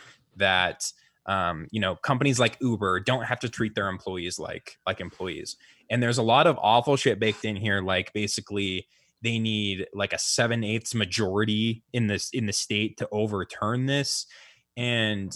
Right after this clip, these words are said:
it's really gonna be a model moving forward, how companies, um, the gigification of this country and how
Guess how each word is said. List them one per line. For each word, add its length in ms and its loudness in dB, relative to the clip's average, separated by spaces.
it's 320 2
really 400 2
gonna 240 4
be 640 2
a 160 0
model 500 2
moving 340 0
forward, 600 -4
how 180 0
companies, 800 -2
um, 500 -2
the 120 -2
gigification 1200 0
of 360 0
this 180 -2
country 560 -4
and 140 -6
how 580 0